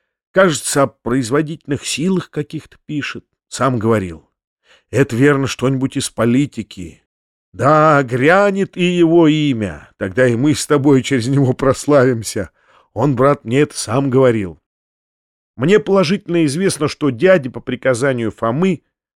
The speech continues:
принужден был сбрить свои прекрасные темно-русые бакенбарды. Тому показалось, что с бакенбардами дядя похож на француза,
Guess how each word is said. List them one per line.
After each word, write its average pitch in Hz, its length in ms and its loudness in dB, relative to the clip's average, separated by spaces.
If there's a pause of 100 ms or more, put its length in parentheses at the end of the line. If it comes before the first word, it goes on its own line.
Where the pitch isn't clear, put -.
(100)
принужден 160 600 2
был 151 140 4
сбрить 110 380 -6
свои 143 240 0
прекрасные 139 760 -2
темно-русые 135 640 -2
бакенбарды. 107 920 -4 (540)
Тому 147 300 2
показалось, 143 640 2
что - 180 -8
с 101 60 -8
бакенбардами 117 800 -2
дядя 123 320 -2
похож 131 420 -4
на 131 80 -6
француза, 135 720 -4